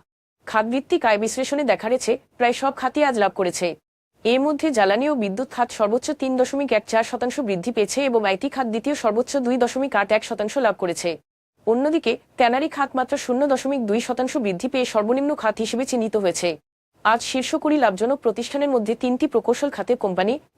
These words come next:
তিনটি ব্যাংক খাতের এবং দুইটি টেক্সটাইল খাতের কোম্পানি অন্তর্ভুক্ত ছিল। স্ট্যান্ডার্ড ব্যাংক, বাংলাদেশ সাবমেরিন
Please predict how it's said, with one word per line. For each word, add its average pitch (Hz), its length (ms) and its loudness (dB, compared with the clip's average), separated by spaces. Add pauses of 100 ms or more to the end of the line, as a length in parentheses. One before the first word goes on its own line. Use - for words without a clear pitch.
তিনটি 285 340 2
ব্যাংক 226 240 4
খাতের 226 300 0
এবং 226 100 2 (100)
দুইটি 247 320 0
টেক্সটাইল 254 380 0
খাতের 226 260 0
কোম্পানি 208 340 0
অন্তর্ভুক্ত 202 380 -2 (100)
ছিল। 175 120 -2 (600)
স্ট্যান্ডার্ড 254 560 2
ব্যাংক, 196 180 2 (320)
বাংলাদেশ 254 420 2
সাবমেরিন 247 340 2